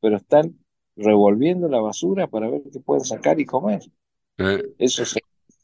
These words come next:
Speaker 2: con
Speaker 1: La ciudad
Speaker 2: un,
Speaker 1: de Buenos Aires.
Speaker 2: con un dólar que en el día de hoy trepó, superó los cuatrocientos diez, cuatrocientos once pesos, y un Milei que está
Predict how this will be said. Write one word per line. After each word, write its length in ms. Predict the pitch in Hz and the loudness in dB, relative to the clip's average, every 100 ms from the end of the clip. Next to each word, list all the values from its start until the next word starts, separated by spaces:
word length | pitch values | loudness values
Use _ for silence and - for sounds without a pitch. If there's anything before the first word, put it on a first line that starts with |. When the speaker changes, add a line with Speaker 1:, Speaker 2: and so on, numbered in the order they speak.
| _ _ | _ _
Speaker 2:
con 160 | _ 120 | _ 2
Speaker 1:
La 60 | 143 | 6
ciudad 220 | 170 151 | 8 8
Speaker 2:
un, 40 | |
Speaker 1:
de 40 | 156 | 6
Buenos 240 | 143 143 | 2 0
Aires. 160 | 156 _ _ _ - - _ _ _ - | -2 _ _ _ -14 -14 _ _ _ -2
Speaker 2:
con 180 | 131 151 | 2 4
un 160 | 170 | 4
dólar 340 | 170 202 196 151 | 6 6 6 4
que 120 | 120 | 0
en 80 | 104 | 0
el 140 | 101 | 0
día 220 | 123 139 | 2 4
de 220 | 127 113 | 4 4
hoy 640 | 113 123 139 131 107 92 _ | 2 2 2 0 -4 -8 _
trepó, 580 | - 95 85 - 123 120 | -8 -6 -4 2 4 4
superó 560 | 117 104 101 101 123 123 | 4 0 2 4 6 6
los 160 | 107 | 4
cuatrocientos 760 | - 95 80 85 120 110 98 76 | 0 -6 -6 -4 -2 -2 -2 -2
diez, 340 | 101 123 120 | 0 2 2
cuatrocientos 800 | - 85 76 - 113 107 95 82 - - - _ | -2 -8 -10 -6 -4 -2 -2 -4 -8 -20 -20 _
once 500 | 120 123 120 117 98 | 4 6 6 2 -2
pesos, 640 | - 92 71 - 73 - - - - | 0 0 -2 -6 -12 -14 -20 -20 -2
y 140 | 101 | 4
un 200 | 139 175 | 6 6
Milei 600 | 147 135 123 139 151 156 - - _ | 4 4 6 4 4 0 -6 -20 _
que 120 | - | -4
está 580 | 98 - 123 120 120 117 | -4 0 2 4 6 4